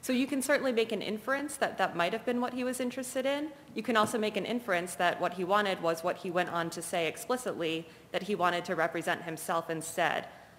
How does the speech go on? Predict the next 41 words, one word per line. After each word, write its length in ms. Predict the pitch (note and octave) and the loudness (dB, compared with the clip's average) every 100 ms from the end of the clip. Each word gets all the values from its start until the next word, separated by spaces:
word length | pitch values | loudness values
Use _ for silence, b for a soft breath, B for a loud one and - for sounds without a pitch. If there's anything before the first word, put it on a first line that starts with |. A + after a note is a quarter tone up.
| B - | B 0
But 100 | A3 | 2
you 80 | |
can't 300 | A#3+ D4 D4 | 2 2 4
rely 440 | A3 G#3 F#3+ F#3+ G#3+ | 6 6 8 6 6
on 120 | F#3+ | 4
that 220 | E3 D3+ | 2 2
inference, 460 | E3 F3+ F#3 D3+ D#3 | -2 -2 -2 -2 -2
even 200 | F#3+ F3+ | -2 -2
if 120 | F3 | -2
you 80 | F3 | -2
believe 320 | E3 E3 E3+ | -2 -2 0
that 120 | D#3+ | 0
what 160 | D3+ D#3 | 0 -2
he 80 | E3 | -2
was 360 | D#3 F#3 F3 | 2 2 0
looking 300 | E3+ E3+ E3+ | -4 -4 -6
for 240 | D#3+ E3 D#3 | -4 -2 0
was 220 | D3+ D3+ | -2 -4
new 140 | E3 | -6
counsel 400 | D3 G3 F#3+ F3+ | -6 -6 -4 -4
at 80 | D#3 | -2
that 200 | E3 - | -2 -2
point 200 | - D#3+ | -4 -4
in 80 | D#3+ | -4
time. 400 | - F#3+ E3+ F3 E3+ B B | -2 0 0 -2 -8 B B
You 100 | - | -6
can't 220 | A#3 D4 G#3 | 0 0 2
rely 400 | G3+ F#3 G#3+ G#3+ | 4 4 4 4
on 160 | E3+ | 2
an 120 | E3 | 0
inference 640 | - A#3+ B3+ G3+ F#3 F3+ - | -2 -4 -4 -2 -2 -2 -2
over 240 | F#3 F#3 F3+ | 0 0 2
what 220 | F#3 F#3+ | 0 -2
he 180 | G#3 F3+ | -4 0
went 240 | F3+ G3+ | 0 2
on 220 | F#3 F#3 | 0 -2
to 120 | F#3 | -4
say 480 | F#3 - E3 D#3+ D#3+ D#3+ B | -8 0 2 4 0 -6 B
explicitly 880 | - - - - C4 B3+ G#3+ F#3 F3+ | -6 -6 -6 0 0 0 -2 -2 -2
and 360 | - E3+ E3 E3 - - - | -2 -2 -2 -6 -12 -20 -4
unambiguously 1000 | G3 G3 F#3 F3 D#3 E3 D#3 - D3+ D3+ | -2 0 0 -2 -2 -2 -2 -4 -6 -6